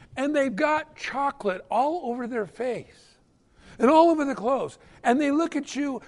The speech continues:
with the most sincere eyes and say, "Nothing." No, your little thieving, stealing, deceitful,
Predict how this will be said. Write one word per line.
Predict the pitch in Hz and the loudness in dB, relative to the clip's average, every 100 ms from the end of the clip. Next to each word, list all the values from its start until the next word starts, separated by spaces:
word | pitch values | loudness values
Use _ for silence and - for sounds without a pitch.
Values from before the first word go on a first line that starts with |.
| - | -2
with | 262 - | -2 2
the | 240 | 2
most | 277 269 - | 2 0 -2
sincere | - 240 233 - 339 339 | -6 -4 -6 -4 -2 2
eyes | 302 269 247 233 - - | 2 2 0 -2 -8 -2
and | 254 | -2
say, | 220 240 240 240 - | -2 -2 -2 -4 -6
"Nothing." | 370 359 311 233 285 277 294 330 262 - - - _ - - _ - - - - - - - - - - - | -2 0 0 -2 -6 -6 -6 -6 -8 -14 -18 -20 _ -20 -20 _ -20 -20 -20 -20 -20 -20 -20 -20 -20 -10 2
No, | 370 392 311 | 4 6 6
your | 240 302 | 6 8
little | 349 370 381 | 8 8 8
thieving, | 240 - - - - 381 392 370 381 370 339 311 311 | 4 -2 -18 -20 4 8 10 8 4 0 -2 -4 -12
stealing, | - - - - - - - - 392 392 381 359 339 320 311 302 294 269 269 294 - | -14 -12 -10 -12 -16 -20 -20 2 8 8 8 4 0 0 -4 -6 -10 -10 -12 -14 -12
deceitful, | 311 294 - 415 403 - 370 - 330 277 | -6 -6 -2 2 2 0 0 2 2 0